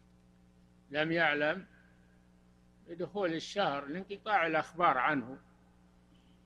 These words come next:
على كل حال، أو أفطر متعمداً، على كل حال يجب عليه القضاء في كل الأحوال، سواء لعذر أو لغير عذر،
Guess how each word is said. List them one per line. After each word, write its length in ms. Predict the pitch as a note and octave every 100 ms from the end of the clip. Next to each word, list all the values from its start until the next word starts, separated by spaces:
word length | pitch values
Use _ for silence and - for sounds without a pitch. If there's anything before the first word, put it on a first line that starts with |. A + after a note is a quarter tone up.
| - - - - -
على 240 | C3+ G#3+ -
كل 260 | G#3 F3+
حال، 340 | - F3+ G#3 F3+
أو 300 | C4 C4+ B3+
أفطر 360 | F#3 G#3+ G3+
متعمداً، 880 | F#3 F#3 E3+ D#3+ D#3 C#3 C3+ D3 G3+ - _ - -
على 200 | F#3+ A3
كل 240 | F3+ F3 D3+
حال 300 | F3+ G#3+ A3
يجب 340 | B3+ G3+ C3
عليه 300 | B2 C3 B2
القضاء 380 | B2 - D3 G3
في 160 | A3 F#3+
كل 200 | C4 A#3+
الأحوال، 460 | D3+ A2+ - A2+ G#2 - - -
سواء 320 | - E3 F#3+
لعذر 580 | E3+ E3 G3+ A3+ A#3+ - - - _ - - _ - _ _ - _ -
أو 220 | D#3+ F#3+
لغير 540 | D#3+ C#3+ D#3+ F3+ C3+ C#3
عذر، 300 | C3+ A#2+